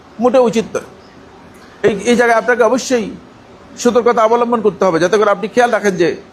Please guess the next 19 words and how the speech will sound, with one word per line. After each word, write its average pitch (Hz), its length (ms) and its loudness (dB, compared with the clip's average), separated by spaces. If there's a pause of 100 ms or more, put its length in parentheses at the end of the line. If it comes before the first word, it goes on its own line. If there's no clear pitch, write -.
(220)
কোনোভাবেই 220 500 2
আপনার 202 300 0 (840)
লৌকিকতার 208 540 0
দিকটা 208 260 0
আপনাকে 190 460 -2 (380)
আক্রান্ত 202 400 -2
না 180 180 0
করে, 139 220 0 (600)
তাহলে 190 160 0
আপনার 180 380 0
হজ্জে 196 280 0
মাবরুর 180 440 0
এত 175 140 0
বড় 196 440 0
একটা, 190 340 -2 (960)
এত 156 160 0
বড় 220 200 2
একটি 262 160 -2
ইবাদত, 226 360 -2